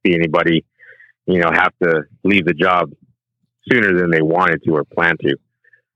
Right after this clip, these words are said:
So, you know, that was one that, that will always forever stand out in my head. Um,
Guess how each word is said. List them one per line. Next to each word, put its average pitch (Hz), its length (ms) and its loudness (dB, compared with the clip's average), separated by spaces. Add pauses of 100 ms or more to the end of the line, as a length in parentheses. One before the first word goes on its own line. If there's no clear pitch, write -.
(240)
So, 78 280 0 (180)
you 98 120 0
know, 82 120 0
that 90 160 0
was 78 140 -2
one 82 260 0
that, 78 240 -2
that 82 240 0
will 90 160 0
always 87 320 0 (140)
forever 80 320 0 (140)
stand 80 280 0
out 80 240 0 (140)
in 98 100 0
my 80 160 0
head. 76 320 -2 (220)
Um, 71 340 0